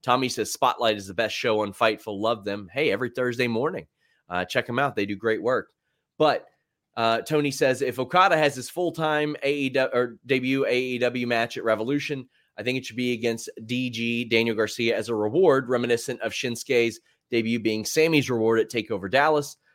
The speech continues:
which mo-, seems more plausible. Forbidden Door three, Arena Mexico, or Tokyo." I would say Arena Mexico, although I think that <laughs> Okada walking directly back through the Forbidden Door and doing a show in Japan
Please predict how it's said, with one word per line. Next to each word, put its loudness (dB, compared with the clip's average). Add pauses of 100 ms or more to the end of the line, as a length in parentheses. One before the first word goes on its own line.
(160)
which 2
mo-, -2
seems -2
more 2
plausible. 2
Forbidden -2
Door 0
three, 0
Arena 0
Mexico, -2
or -2
Tokyo." -6 (720)
I 6
would 2
say 4
Arena 0
Mexico, -4 (360)
although 4
I 4
think -6
that -4 (280)
<laughs> -20
Okada 6
walking 4
directly 0
back 4
through -8
the -4
Forbidden 0
Door 4
and -4
doing 2
a -2
show -2
in -4
Japan -2